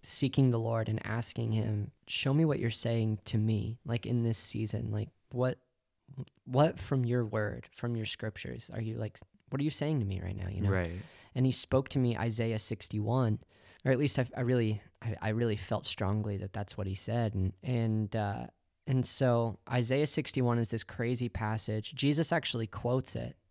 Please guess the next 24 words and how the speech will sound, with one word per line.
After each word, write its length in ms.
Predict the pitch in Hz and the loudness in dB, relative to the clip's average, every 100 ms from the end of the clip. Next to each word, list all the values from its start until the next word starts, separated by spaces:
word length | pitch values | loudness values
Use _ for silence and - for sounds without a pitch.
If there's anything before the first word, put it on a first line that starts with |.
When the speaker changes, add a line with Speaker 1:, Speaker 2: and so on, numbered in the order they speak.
| - | 0
Speaker 1:
in, 200 | 120 - | 0 2
in 220 | 123 113 | 2 2
the 80 | 104 | 2
book 200 | 117 117 | -2 -4
of 140 | 104 | -4
Luke. 280 | 113 117 104 | 0 0 -2
He 120 | 107 | -6
stands 520 | - - 117 120 113 | -8 -4 0 2 2
up 280 | 117 110 - - - _ - | 2 0 -4 -12 -14 _ 0
in 120 | 131 | 2
his 160 | 117 | 2
hometown. 680 | 120 120 110 - 113 117 113 | 2 2 2 0 -2 0 0
He 100 | 120 | -2
picks 320 | 117 135 - 131 | -2 -2 0 0
up 140 | - | 0
Isaiah 360 | 117 110 113 113 | 0 0 -2 -2
sixty-one. 880 | - 117 - 110 113 113 113 107 107 - - - - - | -4 -6 -6 -6 -4 -2 0 0 -2 -8 -20 -20 -20 -8
He 200 | - 120 | 2 2
reads 540 | 113 123 160 131 - | 4 6 6 6 2
the 100 | 123 | -6
first 420 | - 120 117 - | -2 0 0 -2
portion 480 | - 113 127 - 113 | -2 0 0 0 0
of 180 | 107 104 | 0 -2
it, 200 | 107 | -4